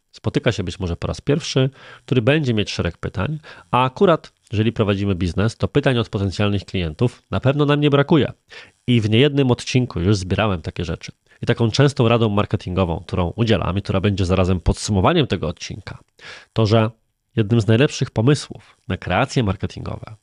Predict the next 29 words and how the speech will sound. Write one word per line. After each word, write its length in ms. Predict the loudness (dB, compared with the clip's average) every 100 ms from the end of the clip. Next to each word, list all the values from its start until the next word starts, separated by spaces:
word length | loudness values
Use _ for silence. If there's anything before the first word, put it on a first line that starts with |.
| _
czy 140 | -8 -4
na 80 |
działania 360 | 0 2 4 2
marketingowe 640 | 0 -4 -10 -10 -12 -12 -16 _ -20 -20 -16 0
jest 140 | 2
wzięcie 520 | 4 4 2 2 0 0 -8 _ -6
tych 140 | -4
wszystkich 380 | -2 -2 -2 -2
pytań 400 | -2 -2 -4 -10 _ _ _
i 80 | -2
tych 160 | -2
wszystkich 340 | -2 -2 -2 -2
odpowiedzi, 560 | 0 2 2 0 -6 -16 _ -20 -10
które 240 | -2 0
udziela 360 | 0 2 2 2
się 260 | 2 0 -2 _
jeden 440 | -4 0 2 2 2
na 120 | 2
jeden 280 | 2 0 -4 -10 _
za 120 | 0
zamkniętymi 480 | 2 2 0 2 2
drzwiami 340 | 4 2 0 -8 _ _ _ _ _ _ _ -10
na 60 |
spotkaniu 460 | -6 -6 -4 -2 2
online, 440 | 2 2 0 -4 -12 _
klienta 640 | -6 -2 -2 -2 -2 -2 -4
z 200 | -6 -6
handlowcem, 600 | -4 0 -2 -2 -8 -8 _ _ _ _ -20 _ -6
e, 220 | -4 -6